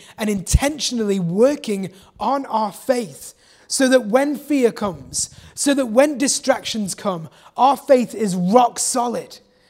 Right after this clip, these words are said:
and we won't be knocked. We won't be shaken. Our eyes won't waver off the person and power of Jesus, and so we can continue to walk in his plans and in his purposes.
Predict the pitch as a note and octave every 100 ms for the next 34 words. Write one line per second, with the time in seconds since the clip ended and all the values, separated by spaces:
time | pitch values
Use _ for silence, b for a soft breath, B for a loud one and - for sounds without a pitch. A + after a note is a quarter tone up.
0 | b b b A#3 A#3+ C4+ G#3+ C4 D4+ G#3
1 | B3 A3 G#3+ G3+ D#3+ - - - - b
2 | b G#3 C4 C4+ D#4 D4 C4+ - B3+ A3
3 | A3 G#3 G#3+ B3+ C#4+ B3+ F#3 B3 D4 G3
4 | A3 D#4+ C#4+ A3+ G3+ G3+ B B - A#3+
5 | A3+ A#3+ - D4 D4+ D4 B3+ A3+ - B3+
6 | C4 A#3+ F#3 A#3+ D4 G#3+ G3+ F#3+ - -
7 | B B A3 C#4+ C4+ C#4+ - A3 - G#3+
8 | - C#4+ D4 A#3+ G#3+ G#3 B B B -
9 | G#3+ F#3+ D4 C#4+ C4+ - - G#3+ G3+ C4+
10 | - B3+ B3 G3+ G3+ E3 - B B B
11 | G#3 G#3 F3 A3+ - - A3 G#3+ F#3 E3+
12 | C3+ - - -